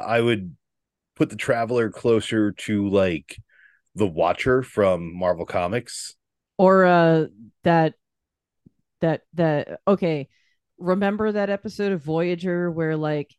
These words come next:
Speaker 2: Harry goes, go, like, gets, uh, like, cross-, accidentally crosses through a time stream and ends up, like, in a timeline where he didn't end up on Voyager and Tom
Speaker 1: Oh,
Speaker 2: didn't
Speaker 1: yeah.
Speaker 2: either.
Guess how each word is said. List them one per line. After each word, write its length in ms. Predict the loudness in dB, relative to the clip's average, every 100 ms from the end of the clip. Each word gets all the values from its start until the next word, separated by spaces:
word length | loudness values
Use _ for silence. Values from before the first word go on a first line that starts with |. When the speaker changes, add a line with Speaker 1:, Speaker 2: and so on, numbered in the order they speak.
| -12
Speaker 2:
Harry 720 | -4 -2 0 0 0 -2 -2
goes, 320 | 0 0 -2 -8 _ _ -16 -12 2
go, 220 | 2 2
like, 260 | 2 0 0
gets, 280 | -2 -2 -12 _ _ -8
uh, 80 | -8 -12 _ _ _ -6
like, 240 | -4 -4 _ _ _
cross-, 380 | 2 4 4 0 -2
accidentally 500 | 0 0 -4 -4 -4
crosses 520 | 0 0 0 -6 -6
through 220 | 0 0
a 40 | 0
time 460 | -2 0 0 -2
stream 480 | -6 -2 0 0 -2
and 160 | -4 -4
ends 240 | -4 0
up, 180 | -2 -2 -4
like, 300 | -4 -4 _ _ _ _ _ _ -2
in 200 | 0 0
a 80 | -2
timeline 920 | -4 -2 0 0 0 2 0 -2 -4 _ _ _
where 200 | -4 -2
he 260 | -2 -2 -2
didn't 400 | -2 -2 -2 -4
end 220 | -2 0
up 180 | 0 0
on 180 | -2 -2
Voyager 840 | -2 0 0 0 0 2 0 -4 _ _ _ _ _ _ _ -2
and 440 | 0 0 -2 -6 -8
Tom 380 | -4 0 2 2
Speaker 1:
Oh, 80 |
Speaker 2:
didn't 280 | 2 2 0
Speaker 1:
yeah. 220 | -2 -2 -2
Speaker 2:
either. 560 | 0 2 2 2 -2